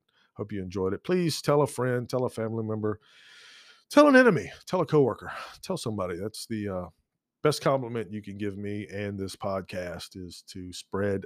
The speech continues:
the word, spread the message, spread the glory, all that shit. Spread something. Um, if you're a repeat listener, thank you very much for your time. I greatly appreciate it. I know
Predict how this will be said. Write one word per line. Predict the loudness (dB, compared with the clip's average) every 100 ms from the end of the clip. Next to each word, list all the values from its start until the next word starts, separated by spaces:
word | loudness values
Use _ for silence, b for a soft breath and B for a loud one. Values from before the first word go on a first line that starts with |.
| -6
the | -4
word, | 0 2 2 2 0 -6 -14 b b b b b b
spread | -6 0 0
the | 0
message, | -4 -6 -6 -8 -12 -12
spread | -16 -12 0 0
the | 0
glory, | -2 2 2 2 -2 B _ _ _ -4
all | -2 -2
that | -4 -10
shit. | -12 -12 -14 _
Spread | -8 -6 -4
something. | -8 -12 -14 -20 _ B B B B B B B B B
Um, | 2 4 2 -2 -10 _ _ _ 8
if | 8 8
you're | 8 10 10
a |
repeat | 6 4 4
listener, | 2 -2 -4 -8
thank | -4 -2 -2 -2
you | -2 -2
very | -6 0 2 2
much | 0 -2 -4 -6
for | -6
your | -6
time. | -6 -6 -4 -6 -6
I | -8
greatly | -8 -8 -8 -8
appreciate | -4 -4 -2 -2 -2
it. | -4 -8
I | -6
know | -2 -2